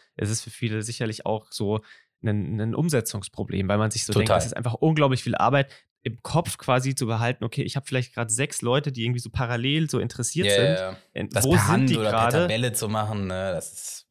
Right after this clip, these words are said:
Speaker 1: Voll, händisch die
Speaker 2: Ja.
Speaker 1: Mails rauszuschicken, so, das sind halt alles Sachen, die kann man heutzutage super, super gut automatisieren. Und,
Speaker 2: Ja.
Speaker 1: ähm, und als man, wenn man das einmal aufgesetzt hat, so, das ist halt auch so eine Sache gewesen, die uns auch so, pff, man, man kann richtig durchatmen und weiß einfach, jede Anfrage, die, die kriegt wirklich die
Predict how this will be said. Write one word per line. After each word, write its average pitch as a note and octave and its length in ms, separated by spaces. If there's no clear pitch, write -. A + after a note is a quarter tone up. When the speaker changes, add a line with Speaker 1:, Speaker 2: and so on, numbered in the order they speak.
Speaker 1:
Voll, A2+ 420
händisch D#3 460
die - 80
Speaker 2:
Ja. B2 60
Speaker 1:
Mails C3+ 300
rauszuschicken, A2+ 540
so, A#2 100
das A#2 160
sind - 140
halt A#2+ 160
alles C#3+ 180
Sachen, B2+ 200
die A#2+ 80
kann B2 140
man A#2 180
heutzutage A2+ 500
super, D3 440
super C3 280
gut A#2+ 180
automatisieren. G#2+ 760
Und, A2 300
Speaker 2:
Ja. G#2+ 160
Speaker 1:
ähm, G2+ 320
und - 280
als A#2 160
man, B2+ 120
wenn A2 180
man B2+ 80
das C3 120
einmal D3+ 160
aufgesetzt G2+ 500
hat, G#2+ 80
so, G#2 100
das B2 260
ist A#2+ 140
halt A#2 120
auch A#2 100
so - 120
eine G2+ 120
Sache G#2+ 240
gewesen, G2+ 320
die G2+ 260
uns B2 220
auch A2+ 160
so, G#2+ 260
pff, - 260
man, G#2+ 220
man G#2+ 140
kann - 120
richtig A2 240
durchatmen G#2 440
und G#2 120
weiß A#2 200
einfach, A#2 340
jede C3 260
Anfrage, A#2+ 640
die, G#2+ 340
die G#2+ 120
kriegt - 320
wirklich A#2 320
die G#2+ 280